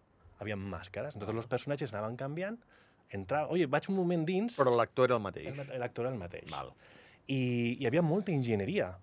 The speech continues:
Speaker 1: molta enginyeria estructural, molta enginyeria d'escenografia, perquè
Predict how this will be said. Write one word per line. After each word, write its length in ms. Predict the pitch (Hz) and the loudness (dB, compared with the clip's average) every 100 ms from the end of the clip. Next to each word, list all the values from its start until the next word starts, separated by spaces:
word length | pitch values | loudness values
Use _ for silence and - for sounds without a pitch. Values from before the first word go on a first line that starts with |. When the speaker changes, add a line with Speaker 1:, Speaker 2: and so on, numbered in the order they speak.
| - | -4
Speaker 1:
molta 240 | 113 165 | -2 0
enginyeria 400 | 165 131 117 123 | -2 -2 -2 -2
estructural, 640 | 135 - 120 - 147 170 190 | -4 -6 -10 -4 -2 0 -2
molta 200 | 127 120 | -4 -4
enginyeria 540 | 131 127 117 120 120 117 | -4 -2 -2 2 2 2
d'escenografia, 800 | 117 - 117 117 110 170 160 208 - - - - - | -2 -2 0 0 0 -2 -2 -4 -8 -20 -20 -20 -6
perquè 640 | - 110 - 107 104 98 | -2 -2 0 2 4 2